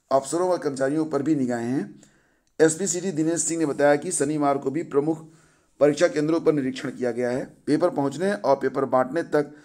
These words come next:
सब कुछ ऑनलाइन रहेगा। बीते दिनों पेपर आउट प्रकरण के कई आरोपियों का नाम प्रकाश में आया था, लेकिन पुलिस उन्हें गिरफ्तार नहीं कर पाई। तो फिलहाल एक बड़ा चैलेंज है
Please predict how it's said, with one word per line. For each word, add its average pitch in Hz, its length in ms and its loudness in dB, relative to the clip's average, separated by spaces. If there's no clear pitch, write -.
सब 160 300 8
कुछ 196 260 -6
ऑनलाइन 135 360 0
रहेगा। 147 320 4
बीते 147 320 2
दिनों 156 300 -2
पेपर 143 520 0
आउट 156 240 6
प्रकरण 143 300 -2
के 156 160 -2
कई 185 300 0
आरोपियों 135 380 2
का 139 160 -2
नाम 131 240 -2
प्रकाश 131 380 2
में 127 80 -4
आया 127 120 -2
था, 190 100 -2
लेकिन 147 240 0
पुलिस 156 280 -4
उन्हें 131 240 -4
गिरफ्तार 127 380 -2
नहीं 131 120 -2
कर 123 120 -4
पाई। 151 200 2
तो 185 220 2
फिलहाल 202 400 10
एक 165 220 0
बड़ा 143 240 8
चैलेंज 139 360 0
है 165 160 -2